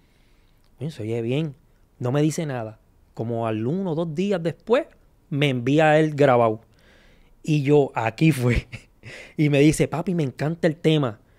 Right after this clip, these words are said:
Dile al chamaco que lo vamos a sacar". Y llamo yo al chamaco y, "Papi, Yandel se montó". "¿Qué?". ¿Entiendes? Entonces ahí, de ahí salió todo. Pero, tú sabes, el ver esa, porque eso lo escribió él todo completo. O sea, Omar Cole escribió todo.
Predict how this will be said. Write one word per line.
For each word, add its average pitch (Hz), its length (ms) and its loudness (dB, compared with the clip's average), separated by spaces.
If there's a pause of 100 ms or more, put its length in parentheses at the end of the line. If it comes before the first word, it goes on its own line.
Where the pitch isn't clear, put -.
(280)
Dile 135 200 0
al 151 60 -2
chamaco 156 320 0
que 127 80 0
lo 127 60 2
vamos 131 200 -2
a 120 80 -8
sacar". 104 200 -10 (280)
Y 127 160 -6
llamo 147 260 -2
yo 160 80 -2
al 151 80 -6
chamaco 151 280 -6
y, 156 60 -6
"Papi, 262 460 -6 (220)
Yandel 143 380 0
se 226 100 0
montó". 185 500 2
"¿Qué?". 349 80 2 (880)
¿Entiendes? 165 360 -2
Entonces 139 320 0
ahí, 135 340 0
de 139 340 -2
ahí 175 200 4
salió 170 280 0
todo. 120 320 -2 (600)
Pero, 170 360 6
tú 196 100 -4
sabes, 180 280 4 (140)
el 165 220 6
ver 175 460 4
esa, 190 500 4 (200)
porque - 180 2
eso 180 120 4
lo 180 40 8
escribió 202 420 4
él 196 160 4
todo 190 380 4
completo. 147 500 -2
O 110 40 -12
sea, 113 140 -10
Omar 113 240 -8
Cole 180 200 -6
escribió 165 260 -6
todo. 127 520 -4